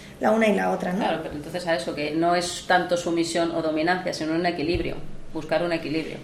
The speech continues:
Speaker 1: Claro, claro, o sea, para mí lo de la sumisión y la dominancia, que creo que está en boca de todo el
Speaker 2: Sí,
Speaker 1: mundo,
Speaker 2: claro.
Speaker 1: es que no, no creo que tenga, eh, nada que ver con la posición en sí,
Speaker 2: Ujú.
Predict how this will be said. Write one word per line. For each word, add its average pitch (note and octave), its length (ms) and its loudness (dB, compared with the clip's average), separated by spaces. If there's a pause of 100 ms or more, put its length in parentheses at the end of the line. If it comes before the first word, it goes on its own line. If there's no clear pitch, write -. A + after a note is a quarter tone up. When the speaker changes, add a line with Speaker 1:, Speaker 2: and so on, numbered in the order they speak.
(140)
Speaker 1:
Claro, A#3+ 300 6
claro, A#3 320 10
o G3 40 2
sea, G#3+ 180 2
para G3+ 160 6
mí A3 100 6
lo B3+ 80 10
de C4 80 12
la A#3 140 8
sumisión A#3+ 580 4
y A#3+ 80 6
la A#3 120 6
dominancia, A#3 680 4
que A#3 100 2
creo G#3+ 180 2
que A3+ 60 0
está A3+ 120 -2
en A3 80 2
boca A3 200 2
de G#3+ 180 6
todo A3 160 4
el G#3+ 120 4
Speaker 2:
Sí, G#3+ 120 4
Speaker 1:
mundo, C4+ 300 6
Speaker 2:
claro. E3 180 4
Speaker 1:
es - 60 0
que A3+ 140 0
no, G#3+ 320 2
no G#3+ 560 4
creo G#3 220 2
que G3+ 80 -2
tenga, G#3 720 2 (960)
eh, G3 400 2
nada A#3 240 6
que A#3+ 100 6
ver B3+ 200 10
con C4+ 140 8
la A3 120 4
posición G#3 380 4
en C#4+ 140 6
sí, D#4+ 440 2 (160)
Speaker 2:
Ujú. E3+ 80 -10